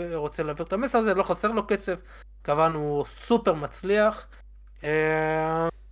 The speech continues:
וכאגב, גם עם ספיצ'יפ-, הוא סיפר שספיצ'-, אה, ספיצ'יפיי הביאו לו חוזה ענק שהוא יקבל מאה אחוז מהרווחים, אה, וכמובן, אבל תמורת הפרסום, הרי הוא מודיע שהוא יהיה בספיצ'יפיי, ויביא להם, אה,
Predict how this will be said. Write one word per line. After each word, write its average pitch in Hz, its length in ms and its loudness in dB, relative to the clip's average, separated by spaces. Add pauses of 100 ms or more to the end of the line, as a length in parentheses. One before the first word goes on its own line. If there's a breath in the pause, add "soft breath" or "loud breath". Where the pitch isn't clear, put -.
(680)
וכאגב, 202 680 4
גם 165 200 0
עם 160 100 -6
ספיצ'יפ-, 220 420 -4
הוא 190 100 -4
סיפר 208 300 -2
שספיצ'-, - 600 -6 (120)
אה, 156 80 -2
ספיצ'יפיי 190 720 2 (420 soft breath)
הביאו 165 340 2
לו 170 340 6
חוזה 156 300 0
ענק 185 180 0
שהוא 175 120 -6
יקבל 160 340 -4
מאה 175 180 0
אחוז 170 240 -4
מהרווחים, 190 920 -4 (640 soft breath)
אה, 143 400 -6
וכמובן, 160 460 2
אבל 156 180 0
תמורת 160 360 -2
הפרסום, 165 540 2
הרי 143 180 -2 (100)
הוא 143 100 -14
מודיע 143 400 -2
שהוא 143 400 -10
יהיה 147 240 -10
בספיצ'יפיי, 208 640 -2
ויביא 151 260 -2
להם, 156 220 0 (500 loud breath)
אה, 143 160 -6